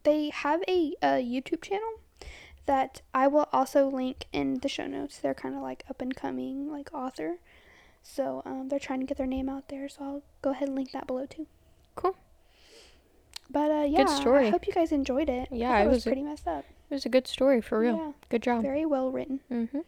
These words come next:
Speaker 1: Um, if you're not already, and I know you're not because we don't have any, um,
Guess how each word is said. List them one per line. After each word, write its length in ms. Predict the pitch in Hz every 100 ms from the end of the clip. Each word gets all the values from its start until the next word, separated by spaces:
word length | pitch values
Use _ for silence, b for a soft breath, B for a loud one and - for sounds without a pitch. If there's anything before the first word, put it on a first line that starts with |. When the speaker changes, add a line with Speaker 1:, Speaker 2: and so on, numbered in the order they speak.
| b b b b b b b _ _ _ _ _ -
Speaker 1:
Um, 340 | 285 285 294 -
if 180 | 294
you're 120 | 320 285
not 180 | 311
already, 420 | 277 254 247 247 269
and 120 | 262
I 60 | 262
know 100 | 285
you're 160 | 269
not 240 | 247 247 269
because 300 | 262 254 254
we 60 |
don't 120 | 247 -
have 180 | 247
any, 280 | 254 240 240
um, 380 | 254 247 247 247